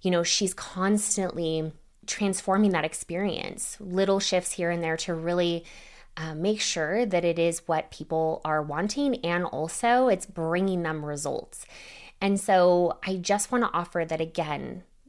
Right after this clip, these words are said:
when you think about really scaling your impact and your income, just know that it's not sort of this one-stop destination. And Callan is such a good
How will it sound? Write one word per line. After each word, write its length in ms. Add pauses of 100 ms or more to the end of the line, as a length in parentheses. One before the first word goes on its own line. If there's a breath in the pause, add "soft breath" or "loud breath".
when 240
you 120
think 340
about 640 (380)
really 520
scaling 440
your 180
impact 880 (420 loud breath)
and 320
your 280
income, 640
just 360
know 220
that 140
it's 180
not 260
sort 220
of 100
this 240
one-stop 520
destination. 800
And 200
Callan 360
is 120
such 380
a 60
good 400